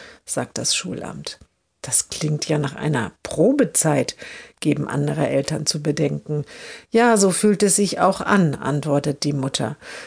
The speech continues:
"Und der neue Rektor hat auch gleich gesagt, ob sich das dann lohnt, einen Raum als Differenzierungsraum freizuräumen, wo er gar nicht weiß,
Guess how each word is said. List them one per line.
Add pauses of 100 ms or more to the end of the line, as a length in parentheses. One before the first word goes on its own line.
(120)
"Und
der
neue
Rektor
hat
auch
gleich
gesagt,
ob
sich
das
dann
lohnt,
einen
Raum
als
Differenzierungsraum
freizuräumen, (320)
wo
er (100)
gar
nicht
weiß,